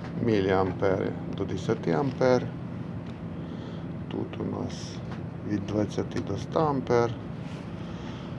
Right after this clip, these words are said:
А тут у нас до шістсот ампер. Так. І тільки верхня, нижня шкала, в залежності від того, що включили.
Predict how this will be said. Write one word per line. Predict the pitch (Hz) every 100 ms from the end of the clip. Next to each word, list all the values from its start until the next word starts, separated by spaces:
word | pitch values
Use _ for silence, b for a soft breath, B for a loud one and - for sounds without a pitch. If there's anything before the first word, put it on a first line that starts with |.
| B B - - - - -
А | 127
тут | 123 175 170
у | 147
нас | 147 143 - B B B 143 B B B B 92 110
до | 123
шістсот | - 98 95 - 101 -
ампер. | 95 92 - - - - - - - - - - - - -
Так. | 117 - - - - - B B B B B B B B B - -
І | -
тільки | - 98 - - - - - - 95
верхня, | 101 98 - 98 90
нижня | 92 87 87 90
шкала, | 90 - 107 123 160
в | 139 - - - - - - - - -
залежності | 98 95 - 90
від | 85
того, | 95 87
що | -
включили. | 87 - 85 85 - - -